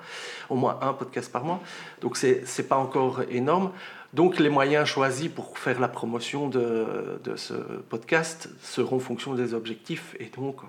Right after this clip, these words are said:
on en vient à encore une fois, euh, à, à la notion d'objectif. Il n'empêche que la démarche, euh, de Julien et de le,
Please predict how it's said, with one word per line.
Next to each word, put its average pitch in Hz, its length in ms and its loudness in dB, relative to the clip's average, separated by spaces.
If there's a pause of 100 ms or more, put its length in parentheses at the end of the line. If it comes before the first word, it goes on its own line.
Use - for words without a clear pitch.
(120)
on 110 160 -12
en 101 120 -8
vient 123 260 -6
à 117 360 -10 (640)
encore 113 300 -2
une 113 100 -2
fois, 131 220 -2
euh, 113 360 -2 (560)
à, 107 300 -4
à 104 180 -8
la 101 80 -4
notion 117 300 -4
d'objectif. 113 540 -6 (1040)
Il 180 200 6
n'empêche 180 880 4
que 165 260 6 (960)
la 123 120 -2
démarche, 123 560 0 (280)
euh, 107 280 -2
de 120 140 -4
Julien 123 720 0 (220)
et - 120 -4
de 117 160 -8
le, 110 80 -4